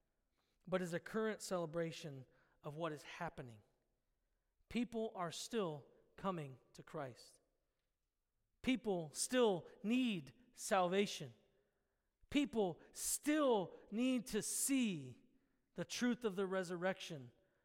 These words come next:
and the cross and the incarnation. When you think of Christmas, yes, celebrate what Christ has done, his first coming, but live with anticipation and hope for his return.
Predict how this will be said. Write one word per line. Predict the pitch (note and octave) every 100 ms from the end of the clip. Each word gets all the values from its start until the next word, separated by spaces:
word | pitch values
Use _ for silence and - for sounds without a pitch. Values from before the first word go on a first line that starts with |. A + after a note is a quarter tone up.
| _ -
and | E3+
the |
cross | - - G3 F3 C3 - - - _ _ _ E3+
and |
the | E3 E3+
incarnation. | F3+ F3+ D#3+ D#3+ D#3+ - B2 A2 _ _ _ _ _ _ _ -
When | A#3+
you | G3+
think | D#4+
of | D4 -
Christmas, | D4 - C#4 -
yes, | C#4 C4 - - -
celebrate | - D4 C#4 G#3+ A3+ G#3+
what | G#3 -
Christ | G#3+ G#3 -
has | F#3+ D#3
done, | G#3 G3+ D3+ - - -
his | B3 -
first | - C#4+ B3+ -
coming, | A3 A#3+ G3 C#3 - - - -
but | A3 G#3
live | A#3+ C#4+ C#4+
with | A#3+ G#3
anticipation | G3+ - - C4 A3 - A3 G#3+ - G#3 F#3+ - -
and | D#3 D#3+
hope | D3+ - - E3+ - - - _ _ _ _
for | -
his | D3+ D#3+
return. | D#3 C#3 D#3+ C3+ A2+